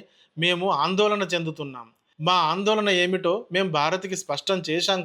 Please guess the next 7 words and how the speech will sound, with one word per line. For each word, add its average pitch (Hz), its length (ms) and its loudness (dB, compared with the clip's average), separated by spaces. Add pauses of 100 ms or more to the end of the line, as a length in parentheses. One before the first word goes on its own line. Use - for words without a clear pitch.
కూడా. 131 220 -6 (340)
యూఎన్ 226 380 2
చార్టర్ 175 440 -2 (360)
మాస్కో 160 560 0 (300)
ఉక్రెయిన్ 226 460 2
సార్వభౌమాధికారం, 175 1000 0 (400)
ప్రాదేశిక 208 500 2